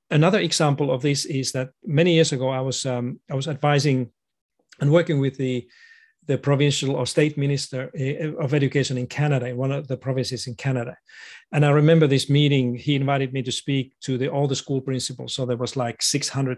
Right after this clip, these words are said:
principals in the room. Uh, and he gave the, the opening address to the, all the school principals.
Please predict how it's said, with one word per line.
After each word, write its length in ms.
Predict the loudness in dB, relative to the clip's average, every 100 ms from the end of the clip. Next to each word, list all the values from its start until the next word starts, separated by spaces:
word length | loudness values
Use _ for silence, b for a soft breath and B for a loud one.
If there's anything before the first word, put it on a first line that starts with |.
| _
principals 520 | 0 0 0 -4 -6
in 80 | -4
the 100 | -4
room. 380 | -2 -2 -2 -6 B B B B B
Uh, 260 | -2 -2 0
and 160 | 0 2
he 180 | 4 4
gave 240 | 6 4
the, 220 | 2 -2
the 220 | -6 -10 -4
opening 420 | 0 2 2 0 -2
address 380 | -6 -4 -6
to 160 | -4 -4
the, 160 | -2 -2
all 140 | -2
the 100 | -2
school 240 | -2 -4
principals. 640 | -4 -6 -6 -10 -12 -12